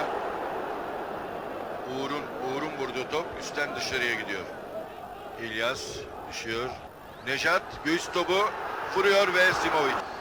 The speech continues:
Boş vaziyette Gürsel vuruyor ve yandan out. Ve hakem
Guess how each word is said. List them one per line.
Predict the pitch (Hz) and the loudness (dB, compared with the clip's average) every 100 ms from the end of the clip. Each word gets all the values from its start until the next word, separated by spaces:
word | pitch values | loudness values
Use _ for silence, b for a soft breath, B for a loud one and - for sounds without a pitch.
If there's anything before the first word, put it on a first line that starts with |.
| - 180 | -4 2
Boş | 196 - | 2 4
vaziyette | 185 180 190 196 | 4 4 4 4
Gürsel | 196 202 202 196 | 4 4 6 6
vuruyor | 196 202 196 196 | 8 6 6 8
ve | |
yandan | 180 170 165 160 | 8 8 6 6
out. | 143 123 - - - - - - - - - - - - - - - - - - - - - - - - - - - - - - - - - - - - - - - - - - - | 6 4 2 -2 -2 -4 -4 -4 -6 -6 -6 -6 -6 -6 -6 -6 -6 -6 -6 -4 -4 -4 -4 -4 -4 -4 -4 -4 -4 -2 0 2 4 4 4 6 6 6 8 8 8 8 8 8 8
Ve | 220 | 10
hakem | 151 - 185 190 | 10 10 10 8